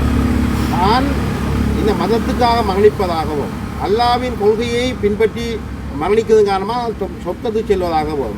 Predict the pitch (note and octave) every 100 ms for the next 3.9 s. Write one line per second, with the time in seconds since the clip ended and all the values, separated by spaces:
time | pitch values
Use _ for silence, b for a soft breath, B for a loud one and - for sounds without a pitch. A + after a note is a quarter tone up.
0 | - - - - - F3 G#3+ A#3 B3+ B3
1 | A#3+ A#3 G3+ G3+ G#3+ A#3 A#3+ G#3 G3 A3
2 | A3 A#3+ B3+ G#3+ - G3+ A3+ G#3+ G3+ E3+
3 | G#3+ A3 A3 G3 E3+ G#4 A3+ F#4 -